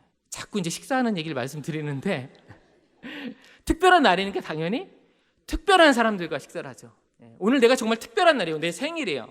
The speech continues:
예, 아, 제 생일 아닙니다. <laughs> 기념일입니다. 아, 여러분들께 정말 특별한 날이에요. 근데 길 가는 사람 붙잡고 <laughs> 식사하자고 하지 않-, 않으시잖아요. 그쵸?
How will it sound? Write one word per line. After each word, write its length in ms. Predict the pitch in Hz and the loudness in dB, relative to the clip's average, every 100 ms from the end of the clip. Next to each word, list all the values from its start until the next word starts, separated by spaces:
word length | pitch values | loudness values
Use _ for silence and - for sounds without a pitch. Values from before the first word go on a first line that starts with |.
| _ | _
예, 360 | - 120 117 117 _ _ _ | -20 -20 -20 _ _ _ _
아, 60 | 123 | -18
제 140 | 120 | -16
생일 260 | 131 220 175 | -12 -10 -10
아닙니다. 400 | 113 120 123 190 _ _ | -10 -14 -16 -18 _ _
<laughs> 800 | 139 - - - - - - - | -14 -14 -20 -20 -20 -20 -20 -20
기념일입니다. 960 | - 247 320 339 311 233 180 156 135 107 _ _ | -2 2 6 6 4 2 0 -4 -6 -8 _ _
아, 100 | - | -10
여러분들께 380 | 156 214 277 330 | 0 0 0 -2
정말 200 | 285 269 | -2 -2
특별한 400 | - - 359 330 | -6 -4 2 2
날이에요. 640 | 214 143 156 135 123 123 _ _ _ _ | 2 -2 -4 -8 -10 -14 _ _ _ _
근데 580 | 226 277 185 - - _ | -2 0 -2 -6 -20 _
길 220 | - 233 | -6 -2
가는 220 | 277 269 | 0 0
사람 260 | 226 226 220 | -2 -4 -4
붙잡고 720 | - - - - - 269 269 - _ _ _ _ | -6 -8 -8 -8 -6 -6 -6 -18 _ _ _ _
<laughs> 400 | - - - _ | -20 -20 -20 _
식사하자고 440 | - 214 240 214 196 | -18 -2 0 0 -2
하지 160 | 160 | -2
않-, 120 | 120 123 131 - | -6 -10 -16 -14
않으시잖아요. 580 | 127 139 - 117 110 127 | -12 -14 -14 -18 -18 -20
그쵸? 300 | 135 - | -20 -18